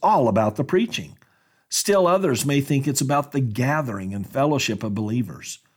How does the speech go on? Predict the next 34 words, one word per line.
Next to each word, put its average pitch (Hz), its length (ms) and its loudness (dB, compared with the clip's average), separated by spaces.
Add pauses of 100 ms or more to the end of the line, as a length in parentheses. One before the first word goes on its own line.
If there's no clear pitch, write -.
(420)
And 214 120 2
those 226 240 2
are 240 200 2
all 233 320 4
very 165 260 4
important 185 460 2
things. 196 560 -4 (680)
However, 139 540 2
those 143 320 4
mostly 120 760 2
largely 196 580 2
speak 104 420 -2
to 139 120 2
the 151 160 0
seed, 165 640 -2 (800)
the 185 320 0
internal 202 580 0
dynamics. 82 960 -8 (480)
But 165 160 4
ultimately, 143 720 0 (600)
God 196 220 2
is 175 300 0
outward 180 400 2
looking 110 320 0
in 107 100 -2
his 98 140 -2
vision 101 320 0
and 95 160 -4
mission. 92 320 -4
Yes, 175 320 2
the 131 120 -2
body 170 360 2
of 240 120 -8
Christ's - 760 -2